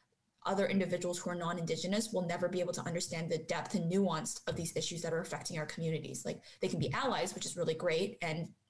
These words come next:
sadly, most of the time, they're not even effective allies, but even allyship is not enough, right? We need actual Indigenous persons in government to be able to make legislation that's, like, res-, uh, relevant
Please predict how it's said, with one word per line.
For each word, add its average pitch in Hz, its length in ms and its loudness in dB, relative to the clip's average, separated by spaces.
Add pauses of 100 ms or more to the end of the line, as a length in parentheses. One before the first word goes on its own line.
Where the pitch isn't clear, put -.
(100)
sadly, 196 360 2
most 190 240 4
of 156 60 -6
the - 60 -8
time, 165 200 -2
they're 175 100 2
not 165 300 0
even 190 340 0
effective 214 380 0
allies, 226 420 2 (320)
but - 200 2
even 220 360 6 (160)
allyship 180 460 2
is 160 100 0
not 156 220 0
enough, 147 280 -2
right? 165 160 0
We 185 100 0
need 180 340 0 (240)
actual 175 520 2
Indigenous 165 440 0
persons 160 540 -4 (340)
in 190 200 6
government 185 460 2
to - 80 -2
be 165 160 0
able 165 180 2
to 160 340 -2
make 165 220 0
legislation 165 520 -2
that's, 139 240 -4
like, 135 220 -2
res-, - 280 -4 (160)
uh, 156 140 -2
relevant 202 560 4